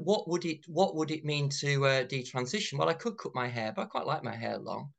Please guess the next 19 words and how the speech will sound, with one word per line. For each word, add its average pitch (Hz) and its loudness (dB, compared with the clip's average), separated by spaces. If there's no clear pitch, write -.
Uh, 170 8
I 185 6
could, 220 2
uh, 139 8
wear 139 4
stereotypically 127 -2
male 113 -4
clothes. - -4
Uh, 160 6
could 185 -6
do 113 -4
that, 127 0
but 208 6
I 196 2
feel, 247 4
you - -4
know, 160 0
I 220 6
like, 240 4